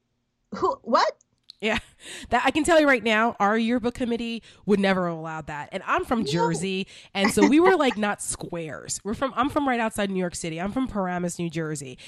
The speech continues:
Speaker 2: I mean, you know, what, middle class America, but we, that never would have flown by our
Speaker 1: No,
Speaker 2: yearbook
Speaker 1: stuff
Speaker 2: committee. That's why
Speaker 1: that
Speaker 2: we
Speaker 1: was
Speaker 2: have
Speaker 1: in
Speaker 2: a yearbook
Speaker 1: there
Speaker 2: committee.
Speaker 1: was,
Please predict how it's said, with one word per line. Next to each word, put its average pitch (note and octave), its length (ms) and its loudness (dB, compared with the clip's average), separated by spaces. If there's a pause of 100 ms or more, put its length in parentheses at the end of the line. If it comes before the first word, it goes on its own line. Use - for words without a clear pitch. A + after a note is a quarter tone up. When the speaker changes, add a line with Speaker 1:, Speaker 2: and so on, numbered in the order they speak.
Speaker 2:
I - 140 -18
mean, E4 140 4
you F4+ 80 6
know, A#3+ 320 4
what, G3 300 -6
middle B3 260 6
class A3 380 2
America, F#3+ 600 -2 (300)
but F#3+ 340 2 (640)
we, C#4+ 280 6 (100)
that A4+ 240 0
never D#4 580 4
would A#3 180 4
have F#3+ 100 -6
flown A3 540 -2 (160)
by G#3 140 2
our G#3+ 260 6
Speaker 1:
No, G3+ 60 4
Speaker 2:
yearbook F#3 300 0
Speaker 1:
stuff C4 180 6
Speaker 2:
committee. - 60 4
That's - 120 2
why G4+ 100 8
Speaker 1:
that E4+ 60 6
Speaker 2:
we A#3 60 2
Speaker 1:
was G#3+ 100 -2
Speaker 2:
have B3+ 260 4
Speaker 1:
in - 80 2
Speaker 2:
a B3 40 2
yearbook C4 280 4
Speaker 1:
there B3+ 80 -2
Speaker 2:
committee. G#3 260 0
Speaker 1:
was, E3 260 -4